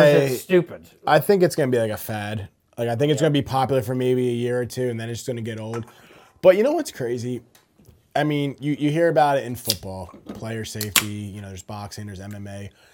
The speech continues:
Speaker 2: This may be the only sport I can think of
Speaker 3: <laughs> I don't know if you can call it a
Speaker 2: where
Speaker 3: sport. <laughs>
Speaker 2: you go in there,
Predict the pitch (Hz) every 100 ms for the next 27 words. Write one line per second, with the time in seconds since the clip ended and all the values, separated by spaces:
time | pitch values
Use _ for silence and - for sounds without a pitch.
0 | _ _ - 339 392 143 147 165 180 156
1 | 165 160 156 156 - 123 139 151 160 160
2 | 160 151 - _ _ _ _ _ - -
3 | - - 143 156 180 - 135 - 135 113
4 | 147 - 220 220 214 - - 208 - 160
5 | - 143 - 170 208 202 202 208 214 208
6 | 196 - 170 170 247 349 349 622 339 214
7 | 170 220 226 254 277